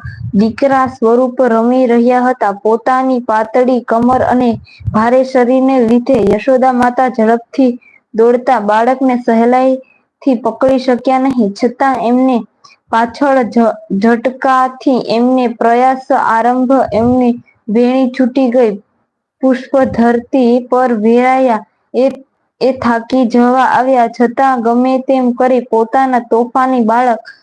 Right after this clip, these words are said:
પાસે જઈ પહોંચ-, પહોંચ્યા ને એમણે પકડી લીધા. આમ પકડાઈ ગયા એટલે કૃષ્ણ રડવા જેવા થઈ ગયા અને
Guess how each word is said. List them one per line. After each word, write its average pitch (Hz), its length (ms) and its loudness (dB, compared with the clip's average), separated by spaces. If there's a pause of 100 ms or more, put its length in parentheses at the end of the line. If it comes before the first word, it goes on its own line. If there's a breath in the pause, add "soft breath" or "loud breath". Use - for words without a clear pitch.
(360 loud breath)
પાસે 240 440 0
જઈ 247 320 0
પહોંચ-, 247 640 -2 (240)
પહોંચ્યા 262 480 0
ને 247 240 -2
એમણે 247 400 0
પકડી 247 540 -2
લીધા. 240 520 0
આમ 240 160 0
પકડાઈ 240 760 -2 (440 soft breath)
ગયા 247 360 0
એટલે 254 640 0 (300)
કૃષ્ણ 247 480 0
રડવા 240 600 0 (100)
જેવા 240 400 0
થઈ 247 360 -2
ગયા 247 300 2
અને 247 500 0